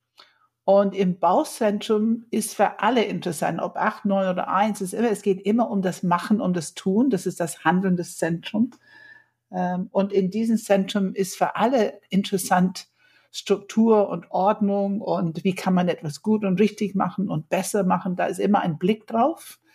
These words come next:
Es ist von großem Interesse, wer macht wann was, ähm, zu welchen Terminen, Zuverlässigkeit, Verantwortung. In diesem Zentrum, speziell bei der Achte, ist sehr viel Verantwortung im Spiel.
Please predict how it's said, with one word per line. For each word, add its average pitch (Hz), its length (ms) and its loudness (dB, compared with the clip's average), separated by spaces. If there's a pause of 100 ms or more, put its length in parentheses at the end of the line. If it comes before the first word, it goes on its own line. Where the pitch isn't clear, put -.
(480)
Es 185 200 -2
ist 196 180 -2
von 190 220 -2
großem 220 380 0
Interesse, 202 680 0
wer 196 440 2
macht 175 540 -4
wann 185 440 0
was, - 560 -2 (560)
ähm, 175 420 -4
zu 165 200 -6
welchen 202 280 2
Terminen, 196 920 -2
Zuverlässigkeit, 196 1400 0 (320)
Verantwortung. 196 1040 0
In 180 180 -4
diesem 190 260 0
Zentrum, 185 440 0
speziell 175 600 0
bei 175 140 0
der 170 180 -4
Achte, - 300 -8
ist - 320 -10
sehr 220 280 2
viel 202 220 0
Verantwortung 190 720 -2
im 185 140 -4
Spiel. 185 460 0